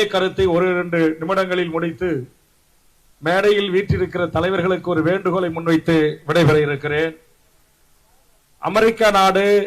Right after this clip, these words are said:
இந்தியர்களையும், அண்டை மாநிலமா, அண்டை நாடுகளாக இருக்கிற மெக்சிகோவில் வாழ்கின்றவர்களையும், இன்னும் பல்வேறு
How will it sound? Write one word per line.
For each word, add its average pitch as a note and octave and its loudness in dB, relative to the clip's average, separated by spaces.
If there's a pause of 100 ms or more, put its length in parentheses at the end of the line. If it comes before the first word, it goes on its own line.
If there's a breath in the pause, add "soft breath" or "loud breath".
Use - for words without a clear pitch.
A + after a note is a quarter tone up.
(180)
இந்தியர்களையும், F#3+ 0 (300)
அண்டை F#3+ 2 (120)
மாநிலமா, F#3 2 (100)
அண்டை F#3+ -4
நாடுகளாக F3+ 2
இருக்கிற F3 -2
மெக்சிகோவில் F3+ -4
வாழ்கின்றவர்களையும், E3 -2 (840)
இன்னும் A3 -6
பல்வேறு G#3 2